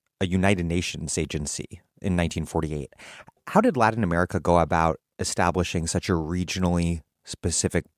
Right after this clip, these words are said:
body within the U N? What perceived need was it responding to within this brand new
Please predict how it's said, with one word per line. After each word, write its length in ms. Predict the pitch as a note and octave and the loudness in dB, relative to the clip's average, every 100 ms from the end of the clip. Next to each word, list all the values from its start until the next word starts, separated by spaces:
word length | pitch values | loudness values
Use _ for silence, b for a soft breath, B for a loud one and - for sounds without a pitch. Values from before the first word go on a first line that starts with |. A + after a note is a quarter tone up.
| _ - | _ -2
body 500 | D#2+ D#2 - - G#2+ _ | 0 0 -2 -14 -18 _
within 280 | - F2+ F2 | -4 -2 0
the 80 | E2 | 0
U 220 | D#2 D#2 | 2 2
N? 280 | D#2 C#2 E2+ B B B B - | 0 -4 -10 B B B B -4
What 220 | A2 C3+ | 0 0
perceived 360 | D#3+ - C3+ F#2+ | 0 0 2 4
need 500 | F#2 A2+ D2+ - F2+ _ _ _ _ _ | 4 4 2 -4 -12 _ _ _ _ _
was 180 | G#2 F#2 | 2 4
it 60 | |
responding 500 | G2 F2+ - F2+ F2+ F2 | 4 2 2 4 2 2
to 160 | G2 | 4
within 300 | F2 F2+ A#2+ | 4 4 4
this 160 | G2 - | 2 0
brand 340 | - F2 E2 | 0 0 2
new 360 | D#2+ D2+ D2+ | 0 0 -2